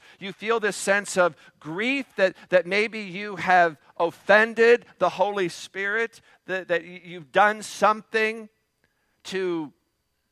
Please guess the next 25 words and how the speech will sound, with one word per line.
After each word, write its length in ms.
hurt 400
the 100
heart 300
of 160
God, 480
that, 200
that 180
sense 420
of 180
conviction, 920
of 260
grief, 760
it, 160
it 160
is 240
the 160
Holy 640
Spirit's 840
gift 460
to 200
us. 480
And, 160
and 200
many 260
believers, 600